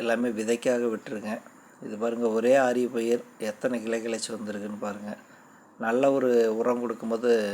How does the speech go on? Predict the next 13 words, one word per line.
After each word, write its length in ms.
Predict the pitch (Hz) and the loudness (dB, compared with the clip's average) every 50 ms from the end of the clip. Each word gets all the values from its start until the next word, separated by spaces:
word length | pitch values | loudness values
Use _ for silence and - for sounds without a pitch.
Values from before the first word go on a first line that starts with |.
| 101 - - | -4 -6 -6
இந்த 120 | - 107 104 104 | -8 -6 -6 -4
மாதிரி 160 | 107 110 104 101 | -4 -2 -2 -2
வருது. 260 | 101 101 101 101 110 110 - 120 | -4 -4 -6 -6 -6 -8 -8 -8
மண்புழு 460 | 113 107 110 - - 117 113 110 110 110 | -8 -8 -10 -8 -6 -4 -2 0 0 0
உரங்கள்லாம் 480 | 107 104 101 104 107 104 107 107 110 110 | -2 -4 -4 -4 -4 -4 -4 -4 -4 -6
கொடுக்கும்போது 500 | 104 104 101 - 104 101 101 101 107 139 165 - - - - - - - - - - - - - - - - - - - | -8 -8 -8 -8 -8 -6 -6 -6 -6 -8 -8 -12 -18 -20 -20 -20 -20 -20 -20 -20 -20 -20 -20 -20 -20 -20 -20 -16 -8 -6
பாருங்க, 260 | 117 107 104 104 107 104 104 | -6 -4 -4 -4 -4 -4 -2
எல்லாமே. 320 | 104 104 104 107 110 110 107 104 101 - - - - - - - - - - - - - - - - - | -2 -2 -2 -2 -4 -4 -4 -6 -8 -12 -16 -20 -20 -20 -20 -20 -20 -20 -20 -20 -20 -20 -20 -12 -6 -4
இது 100 | 117 113 107 - | -4 -4 -2 -4
திப்பிலி 380 | - 120 120 - 143 139 135 131 131 - - - - 107 | -6 -6 -4 -2 0 0 0 0 -2 -6 -10 -10 -8 -4
அதிக 220 | 107 110 120 123 131 120 | -4 -2 0 0 2 2
வெயில்ல 320 | 120 117 120 123 123 120 113 107 | 2 2 2 2 2 2 2 2
வராது, 380 | 104 104 113 113 113 107 113 | 2 2 2 0 0 0 -2